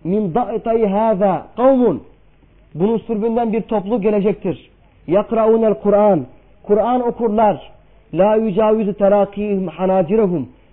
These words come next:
Okudukları Kur'an gırtlağından aşağı inmez. "Yemrukûne mined dîni kemâ yemruku sehmine ramiyye." Okudukları Kur'an gırtlağından aşağı inmez. Okun yaydan çıktığı gibi dinden, dinden çıkarlar. "Faktulûhum."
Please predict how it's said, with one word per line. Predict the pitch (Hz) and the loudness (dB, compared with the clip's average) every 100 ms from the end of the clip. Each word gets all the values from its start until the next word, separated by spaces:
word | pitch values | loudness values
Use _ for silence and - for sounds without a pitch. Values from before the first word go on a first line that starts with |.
| - | -10
Okudukları | 175 220 196 185 208 202 | -8 -6 -6 -2 -2 -2
Kur'an | 202 202 196 160 | -2 -2 -2 -4
gırtlağından | - 180 190 185 | -4 -4 -2 -2
aşağı | 180 - 185 | -4 -4 -4
inmez. | 175 180 180 - - _ _ - | -2 -2 -2 -4 -20 _ _ -4
"Yemrukûne | 175 190 190 190 202 190 | -2 0 -4 -4 -2 -2
mined | 185 180 151 | 0 -2 -2
dîni | 151 190 180 | -4 -2 -2
kemâ | 190 185 175 | -2 0 0
yemruku | 180 185 175 190 | 2 0 0 -4
sehmine | 185 185 175 180 | -2 -2 0 0
ramiyye." | 165 175 185 175 135 - - _ _ | 0 0 0 0 -2 -8 -20 _ _
Okudukları | 196 190 240 240 214 240 240 | -6 -4 -4 -4 -4 -4 -4
Kur'an | 240 233 233 | -4 -2 -2
gırtlağından | 196 - 226 226 233 | -2 -2 0 2 4
aşağı | 220 - 220 | 4 4 2
inmez. | 220 226 226 - _ _ - | 2 0 -4 -6 _ _ -12
Okun | 202 233 | -10 -6
yaydan | 214 214 214 214 | -2 0 0 -2
çıktığı | 208 214 - 214 | -2 -8 -6 -2
gibi | 185 190 | -2 0
dinden, | 202 196 214 190 170 | 0 2 2 2 -4
dinden | 165 190 208 | -4 0 0
çıkarlar. | 202 - 190 180 185 135 - _ _ _ | 0 -2 -2 0 -2 -2 -14 _ _ _
"Faktulûhum." | 220 233 - 226 226 240 220 180 | -2 -2 -2 -4 -2 0 -2 -2